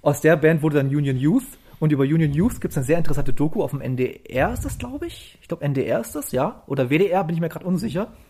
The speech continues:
Aber einfach googeln, Union Youth Doku, ist überall verfügbar für frei. Und die haben sich dann aufgelöst, weil sie halt komplett, äh, zerstört wurden von der Plattenindustrie und von sich selbst, von Drogen, allem Möglichen.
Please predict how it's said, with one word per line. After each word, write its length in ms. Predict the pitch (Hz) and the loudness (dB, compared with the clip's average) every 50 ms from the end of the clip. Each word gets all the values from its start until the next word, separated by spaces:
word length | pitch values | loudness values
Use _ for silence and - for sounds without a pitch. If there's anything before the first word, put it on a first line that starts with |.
| _ _ | _ _
Aber 300 | - 143 147 143 139 - | -2 2 2 2 2 2
einfach 220 | 147 147 165 135 - | 0 -2 -2 -4 -2
googeln, 260 | - 165 165 170 160 | -2 -2 0 0 0
Union 220 | 139 143 139 131 | -2 -2 -4 -2
Youth 240 | 131 147 160 - - | -2 -4 -4 -4 -6
Doku, 240 | 185 165 - 185 175 | -8 -6 -6 -8 -8
ist 180 | - - - - - - - | -8 -12 -14 -18 -20 -8 -6
überall 400 | 156 139 143 - 127 131 131 143 | -4 -4 -2 0 0 -2 -2 -4
verfügbar 540 | - - 131 - - 175 170 - - 160 - | -8 -10 -10 -6 -6 -6 -6 -6 -8 -8 -8
für 100 | - 165 | -8 -12
frei. 320 | - - 160 160 185 196 - - - - - - - - - - - | -6 -2 0 0 0 0 -4 -14 -20 -18 -18 -18 -18 -18 -18 -14 0
Und 520 | - 156 160 160 160 156 - - - - - | 2 4 4 4 2 0 -4 -10 -10 -4 -2
die 60 | 151 | -2
haben 100 | 156 165 | -2 -2
sich 100 | 147 135 | -4 -6
dann 100 | 131 - | -4 -2
aufgelöst, 640 | 139 175 - - - 202 175 175 196 - - 127 | -2 -2 -2 -2 -4 -2 -2 -2 -2 -4 -2 2
weil 140 | 131 131 131 | 2 2 2
sie 120 | 131 131 | 2 -2
halt 380 | 127 127 131 131 127 - - - _ _ _ _ _ - - _ | -2 0 -2 -2 -4 -8 -16 -20 _ _ _ _ _ -20 -20 _
komplett, 500 | - 131 127 - 127 127 131 127 - - - | -8 -8 -6 -2 0 0 0 -2 -4 -8 -4
äh, 300 | 123 120 117 113 117 117 117 - _ _ - - - - - - - | -2 -2 0 -2 -2 -4 -8 -12 _ _ -10 -10 -8 -8 -8 -6 -6
zerstört 460 | 135 - - - 143 143 160 - - - | -6 -6 -2 0 0 0 0 -2 -4 -8
wurden 460 | 131 127 139 151 165 175 185 175 165 | -6 -2 0 2 2 2 0 -2 -2
von 220 | 165 - 147 135 131 | -2 -4 -6 -4 -4
der 100 | 127 123 | -4 -2
Plattenindustrie 500 | - 139 - - 170 151 127 - 151 143 | -2 -4 -4 -2 -4 -4 -4 -2 -4 -4
und 80 | 131 | -4
von 120 | - 131 117 | -6 -8 -8
sich 140 | 127 113 | -8 -8
selbst, 280 | - - 127 - - - | -4 -4 -4 -4 -4 -6
von 120 | - 135 117 | -8 -8 -8
Drogen, 320 | - - 127 131 135 175 | -4 -2 -2 -2 -2 -2
allem 220 | - - 160 156 151 | -4 -2 -2 0 2
Möglichen. 420 | 151 156 156 180 160 - 180 | 0 0 -2 -4 -6 -6 -8